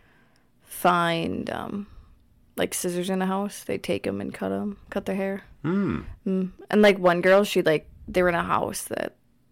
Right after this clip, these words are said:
Speaker 1: they found, and there was, like, a mirror, and she was just like, "I haven't looked at myself in years."
Speaker 2: Wow.
Speaker 1: Mm-hmm.
Speaker 2: I've watched people cut hair with, like, knives.
Speaker 1: Yeah.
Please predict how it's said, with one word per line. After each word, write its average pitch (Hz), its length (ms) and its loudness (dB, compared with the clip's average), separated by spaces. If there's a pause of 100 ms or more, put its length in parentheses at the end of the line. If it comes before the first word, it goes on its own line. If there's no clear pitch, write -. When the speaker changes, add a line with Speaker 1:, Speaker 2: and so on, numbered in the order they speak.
(360)
Speaker 1:
they - 120 -4
found, - 420 -6 (540)
and 185 200 0
there 170 200 2
was, 175 140 0
like, 175 120 0
a 175 40 2
mirror, 165 400 -2
and - 220 -8
she - 160 -6
was 185 200 -6
just - 180 -14
like, - 300 -10 (340)
"I 190 160 -6
haven't 180 200 -2
looked - 180 -8
at - 80 -8
myself 208 420 -10
in - 140 -10
years." - 560 -12
Speaker 2:
Wow. 58 640 0
Speaker 1:
Mm-hmm. 185 280 0 (2500)
Speaker 2:
I've 120 320 8
watched 82 480 6
people 107 320 2
cut - 380 2
hair 69 520 -2 (360)
with, 78 260 0
like, 76 180 2
knives. 60 560 -6 (240)
Speaker 1:
Yeah. 240 280 6